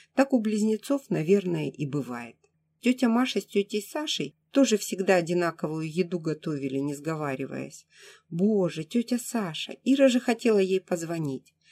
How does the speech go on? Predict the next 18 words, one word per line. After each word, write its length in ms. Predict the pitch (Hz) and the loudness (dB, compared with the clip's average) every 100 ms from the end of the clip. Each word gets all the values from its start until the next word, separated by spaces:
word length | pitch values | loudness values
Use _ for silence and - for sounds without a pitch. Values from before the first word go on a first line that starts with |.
| - - _ | -20 -20 _
Женщина 500 | 165 262 - 180 151 | 4 4 4 -2 0
быстро 340 | 160 202 - | 0 0 -4
прошла 460 | - - 156 - 156 | -6 -6 -6 -4 -4
по 140 | - 147 | -4 -4
дорожке, 520 | 139 190 233 - 165 | -2 -2 -4 -6 -6
легко 360 | 185 - 294 | -6 -4 -4
взбежала 640 | 262 147 - 143 160 151 147 | -2 -4 -6 -4 -2 -2 -2
на 160 | 135 135 | -4 -6
крыльцо, 640 | 135 131 127 - 214 226 _ _ | -8 -8 -8 -2 -2 -2 _ _
потянула 540 | 165 - 240 285 247 165 | -8 4 6 6 4 0
на 120 | 156 | -4
себя 360 | - 156 190 | -6 -2 -2
массивную 760 | 185 151 - - 240 226 196 165 | -2 -6 -6 -2 0 2 0 -2
дубовую 600 | 135 143 151 147 131 127 | -6 -8 -6 -6 -8 -10
дверь 380 | 123 180 202 - - - - - | -6 -2 -2 -4 -14 -18 -18 -2
и 140 | 156 | 0
оставила 640 | 143 - 170 156 147 143 | 0 -2 -4 -4 -4 -6
открытой. 680 | 139 - 143 131 - - | -8 -8 -8 -8 -12 -20